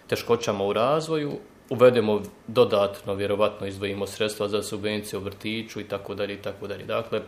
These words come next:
pronatalitetne politike su nešto na čemu ćemo posebno raditi u narednom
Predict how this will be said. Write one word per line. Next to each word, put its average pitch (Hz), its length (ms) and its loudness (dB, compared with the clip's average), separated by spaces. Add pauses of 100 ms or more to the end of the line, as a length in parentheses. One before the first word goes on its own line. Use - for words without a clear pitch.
pronatalitetne 110 720 -2
politike 110 440 -10
su - 160 -8
nešto 113 260 -4
na 110 120 -2
čemu 113 300 -4
ćemo 107 340 -4 (240)
posebno 110 420 -2
raditi 113 360 2
u 107 60 -2
narednom 107 440 -2